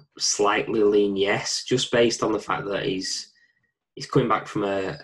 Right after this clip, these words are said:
a significant injury. He's, he's had covid, he's had a short off season, a new team.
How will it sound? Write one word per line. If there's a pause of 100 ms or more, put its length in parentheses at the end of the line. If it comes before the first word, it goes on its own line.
(140)
a
significant
injury.
He's,
he's
had
covid,
he's
had
a
short
off
season,
a
new
team.